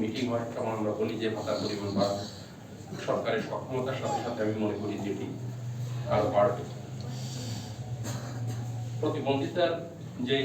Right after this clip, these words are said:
ধাপগুলো আছে, আমরা অনেকে, অনেক, অনেক ধরনের প্রতিবন্ধী আছে। অনেকের পঙ্গু, হয়তো একটি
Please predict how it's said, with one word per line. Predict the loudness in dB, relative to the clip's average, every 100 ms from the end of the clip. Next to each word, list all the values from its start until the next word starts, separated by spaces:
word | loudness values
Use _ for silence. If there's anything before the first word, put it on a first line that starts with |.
| 2 -2 -6 -10 -10 0
ধাপগুলো | 4 4 4 4 6 6
আছে, | 4 0 2
আমরা | 6 6 6 4 2
অনেকে, | 2 2 2
অনেক, | 4 2 0 -2 4
অনেক | 6 6
ধরনের | 6 4 4
প্রতিবন্ধী | 0 2 2 4 4 2
আছে। | -2 -10 -12 -12 -2 0
অনেকের | 2 4 4 2 -2 -10 -12 -14 -14 -14 0 8
পঙ্গু, | 10 8 2
হয়তো | 2 2 4 4 2
একটি | -2